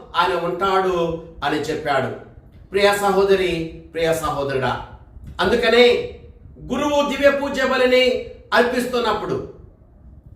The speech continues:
ఆ దివ్య సప్రసాదాన్ని అందజేసినప్పుడు చిన్న మొక్క కూడా క్రింద పడకుండా ఆ దివ్య సప్రసాదపు పళ్ళెాన్ని పెడతారు.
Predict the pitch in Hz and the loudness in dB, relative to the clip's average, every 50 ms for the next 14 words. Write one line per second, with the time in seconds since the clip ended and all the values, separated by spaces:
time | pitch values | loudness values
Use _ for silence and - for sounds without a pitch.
0 | - - - - - - - - - - - - - - - - - - - - | -20 -20 -20 -20 -20 -20 -20 -20 -20 -20 -20 -18 -20 -20 -18 -16 -16 -16 -10 0
1 | - 196 233 240 240 240 240 262 285 311 311 311 311 294 - - 285 277 240 262 | 2 4 6 6 4 4 0 -2 2 2 4 4 4 0 -2 -2 -4 -4 -4 -2
2 | 262 262 254 247 262 262 254 254 262 262 269 277 277 - - - - - - - | 0 2 2 4 4 4 4 4 2 0 0 -2 -4 -4 -8 -10 -14 -20 -20 -20
3 | - - - 247 294 302 311 320 311 277 247 247 240 233 208 - 185 185 160 127 | -8 0 0 2 4 6 4 6 6 2 2 2 0 0 -2 -2 -4 -4 -6 -6
4 | - - - - - - - - - _ _ - - _ _ - - 277 302 311 | -8 -8 -14 -20 -20 -20 -20 -20 -20 _ _ -20 -20 _ _ -4 -2 0 0 2
5 | 311 320 320 311 302 302 294 302 294 294 285 - 269 277 277 277 277 269 254 262 | 2 4 4 4 4 2 0 0 -2 -2 -2 0 2 4 4 4 2 2 -2 -2
6 | 254 262 254 247 247 240 240 240 240 247 240 226 208 190 180 180 185 185 - - | -2 -2 0 2 2 2 2 2 0 0 2 2 4 4 4 2 2 -2 -6 -12
7 | - - _ _ - - 185 185 190 196 190 185 - - - - - - _ - | -18 -20 _ _ -6 -2 4 6 6 6 4 2 -2 -4 -10 -14 -20 -20 _ -14
8 | 123 - 233 247 294 294 285 285 269 262 - 254 269 240 - 240 240 240 233 240 | -6 -4 -2 4 4 4 4 2 -2 -6 -6 -6 -4 -4 0 2 2 2 4 2
9 | 240 220 226 220 - 220 214 220 214 208 208 208 202 196 196 190 - 190 175 165 | 2 0 -4 -2 0 2 2 4 4 4 2 2 0 0 -2 -2 0 0 0 0
10 | 160 - - | 0 -2 -6